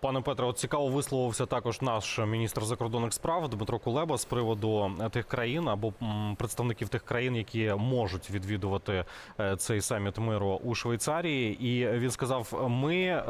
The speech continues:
наша офіційна позиція, ми не будемо розголошувати і називати поіменно всі ці країни». Чому? Тому що, е, російські спецслужби, вони не сплять, російська дипломатія не спить. І відразу, як ми оголошуємо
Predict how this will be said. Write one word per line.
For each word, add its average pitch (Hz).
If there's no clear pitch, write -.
наша 131
офіційна 135
позиція, 131
ми 131
не 135
будемо 135
розголошувати 127
і 120
називати 120
поіменно 113
всі -
ці -
країни». 87
Чому? 127
Тому 113
що, 107
е, 101
російські 123
спецслужби, 120
вони 120
не 113
сплять, 160
російська 117
дипломатія 113
не 113
спить. 156
І 123
відразу, 123
як 113
ми 131
оголошуємо 117